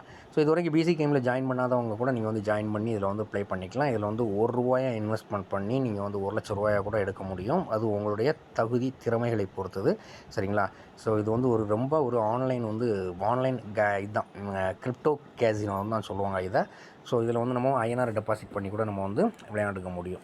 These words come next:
சரிங்களா? So, இது எப்படி டெபாசிட் பண்ணணும் அப்படிங்கிற டீட்டெயில் வீடியோ வந்து already நம்ம குரூப்பில் போட்டிருக்கிறேன். So, அதை பார்க்கணுன்னா கூட நீங்க வந்து, but இதோட டிஸ்கிரிப்ஷன்லேயே வந்து உங்களுக்கு அந்த லிங்க் கொடுக்குறேன். அது மூலமா போய் பார்த்துக்கோங்க. நம்ம ஈஸியா நஷ்டம் வராம எப்படி இந்த பி சி கேம்ல வந்து விளையாடுறது அப்படிங்கிறத வந்து நம்ம டீட்டெயிலாக கொடுத்துருக்குறேன்.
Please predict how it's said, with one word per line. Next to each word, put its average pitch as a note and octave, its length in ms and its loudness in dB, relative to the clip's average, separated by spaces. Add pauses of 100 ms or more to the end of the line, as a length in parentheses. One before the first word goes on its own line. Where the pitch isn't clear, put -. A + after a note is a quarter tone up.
சரிங்களா? G2 360 -2
So, G#2 200 -6
இது G2+ 120 0
எப்படி A2+ 260 2
டெபாசிட் A2+ 340 0
பண்ணணும் G#2+ 400 -4
அப்படிங்கிற G2+ 760 0
டீட்டெயில் G#2 340 -2
வீடியோ G2+ 340 -2
வந்து A2 320 0
already G2+ 140 -2
நம்ம G#2 180 -4
குரூப்பில் G2 340 -6
போட்டிருக்கிறேன். G2 440 -2 (400)
So, C3 240 4
அதை A#2+ 200 0
பார்க்கணுன்னா B2 360 2
கூட A#2 120 2
நீங்க A2+ 220 0
வந்து, A2 220 0
but G2+ 40 -2
இதோட G2+ 220 -2
டிஸ்கிரிப்ஷன்லேயே A2+ 720 0
வந்து A#2+ 220 2
உங்களுக்கு A2 260 -2
அந்த G2+ 120 -2
லிங்க் A2+ 300 -2
கொடுக்குறேன். G2 180 -2
அது A2+ 220 0
மூலமா G2+ 40 -2
போய் G2+ 120 -2
பார்த்துக்கோங்க. G2 720 -2 (380)
நம்ம - 20 -8
ஈஸியா D3 560 4
நஷ்டம் C3 320 0
வராம C3 300 0
எப்படி B2+ 240 2
இந்த A2+ 120 2
பி A#2 140 4
சி A#2+ 100 2
கேம்ல A#2 260 2
வந்து A2+ 220 2
விளையாடுறது G#2 320 2
அப்படிங்கிறத F#2+ 380 0
வந்து G2+ 360 0
நம்ம G#2 240 -2
டீட்டெயிலாக F#2+ 40 -8
கொடுத்துருக்குறேன். G2+ 840 -4